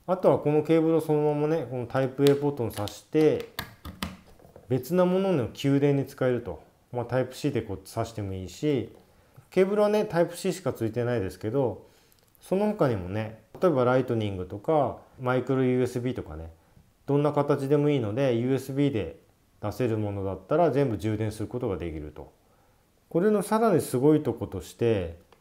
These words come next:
これ十八ワットの充電ができるみたいなんですよね。急速充電対応してるんですよ、これ。あ、まあ、ここに書いてありましたね。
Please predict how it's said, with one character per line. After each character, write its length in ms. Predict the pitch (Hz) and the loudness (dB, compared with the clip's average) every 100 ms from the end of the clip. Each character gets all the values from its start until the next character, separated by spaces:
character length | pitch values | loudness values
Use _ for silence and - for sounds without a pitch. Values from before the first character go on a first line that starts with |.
| _ _ - | _ _ -4
こ 80 | 123 | -4
れ 60 | |
十 220 | 90 143 | 0 2
八 320 | 175 214 214 226 | 2 -2 2 2
ワ 100 | 233 | 2
ッ 60 | |
ト 140 | 233 135 | 2 2
の 80 | |
充 160 | 101 110 | 2 0
電 120 | 113 | 0
が 100 | 107 | 0
で 120 | 101 | -2
き 100 | 104 | 0
る 120 | 120 123 | -2 -2
み 240 | 95 95 | -6 -8
た 100 | 95 | -8
い 60 | 80 | -8
な 80 | |
ん 80 | 73 | -12
で 80 | 73 | -14
す 80 | - | -10
よ 80 | 104 | -6
ね。 200 | 123 - _ _ _ - | -6 -8 _ _ _ -16
急 320 | - 180 220 | 0 2 2
速 280 | 220 233 226 | 2 2 2
充 220 | 220 240 | 4 6
電 220 | 202 123 | 6 4
対 200 | - 104 | 2 -2
応 100 | 101 95 | -4 -4
し 60 | |
て 120 | 120 | -4
る 80 | 98 | -4
ん 80 | 90 | -6
で 80 | 80 | -8
す 60 | |
よ、 80 | 82 | -10
こ 140 | 80 80 | -10 -10
れ。 120 | 80 - _ _ _ _ _ _ _ - | -10 -18 _ _ _ _ _ _ _ -8
あ、 80 | |
ま 140 | 117 113 | -2 0
あ、 20 | |
こ 60 | - | 2
こ 100 | 165 | 2
に 80 | 147 | 4
書 120 | 202 | 4
い 20 | |
て 80 | 147 | 4
あ 40 | |
り 40 | 95 | 0
ま 120 | 82 | -4
し 60 | |
た 80 | - | -10
ね。 220 | 90 85 | -12 -12